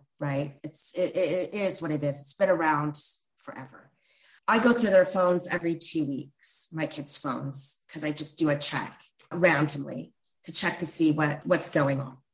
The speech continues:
and what they're watching, what they're not watching. And it's pretty wholesome right now, what they're, I mean, there's some, like, TikToks that I'm like, "Eh." But I think what the,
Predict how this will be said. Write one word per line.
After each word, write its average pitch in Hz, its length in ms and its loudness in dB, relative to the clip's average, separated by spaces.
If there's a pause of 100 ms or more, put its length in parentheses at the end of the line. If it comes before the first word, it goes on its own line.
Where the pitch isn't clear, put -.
(120)
and 170 160 6
what 165 160 6
they're 160 140 2
watching, 156 420 -2
what 151 140 0
they're 151 80 0
not 143 200 -2
watching. - 500 -12 (100)
And 185 280 0 (1000)
it's 190 200 2
pretty 226 680 0
wholesome 170 600 4
right 139 220 0
now, 127 460 -6
what 175 180 4
they're, 151 160 2
I - 40 0
mean, 170 260 2
there's 190 180 2
some, 190 200 0
like, 156 200 0
TikToks - 640 -2
that 151 100 -4
I'm 156 100 -2
like, 151 280 -4
"Eh." 190 140 0 (840)
But - 240 2
I 226 40 2
think 233 320 2
what 214 420 4
the, 196 460 4